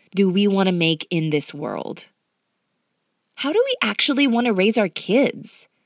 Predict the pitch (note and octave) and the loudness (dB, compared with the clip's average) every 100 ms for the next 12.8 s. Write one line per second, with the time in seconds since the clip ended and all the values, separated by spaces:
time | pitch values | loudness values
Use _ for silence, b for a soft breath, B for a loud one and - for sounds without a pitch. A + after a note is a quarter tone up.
0 | _ _ _ _ _ _ _ _ _ _ | _ _ _ _ _ _ _ _ _ _
1 | _ - G3+ G#3+ G#3+ E3+ E3 D#3+ E3 D#3 | _ -2 2 2 4 2 2 2 4 4
2 | E3+ F3+ F3 D#3 D#3+ C#3+ B2 F3 F#3+ G3+ | 2 0 0 -2 0 2 0 0 2 4
3 | A#3 - G3+ F3+ F3 - D3+ C#3+ D3 D3 | 4 0 -2 0 -2 0 0 0 0 -2
4 | C3+ C3 A2 C#3+ A3+ D4+ - - B B | -2 -2 -2 0 0 0 -4 -10 B B
5 | B B B - B3+ E4 D#4+ C4+ A3 G3+ | B B B 2 4 4 4 2 2 2
6 | G3 G3 E3+ D3+ C#3+ G3+ G4 F#4+ B3 D#3+ | 4 2 0 -2 -2 0 0 0 0 -2
7 | D3 C#3 C3 A2+ A#2+ - - F#3+ G3 - | -4 -6 -6 -10 -10 -12 -8 -8 -8 -12
8 | - _ _ _ _ - F#3+ G3 A#3 B3+ | -16 _ _ _ _ -4 -2 0 2 4
9 | C#4+ A#3+ G3+ - F#3 - E3 D3 C#3+ D3+ | 4 4 2 2 0 2 2 4 2 0
10 | - _ - - - A#3+ A#3 F#3+ D3+ G2 | -10 _ -12 -10 0 4 4 4 2 0
11 | - _ _ _ _ - D3+ D#3 D3 - | -6 _ _ _ _ -8 -2 0 0 -6
12 | - - C#3+ A#2+ - - - F3+ | -14 -6 -2 -2 -2 -6 -10 -14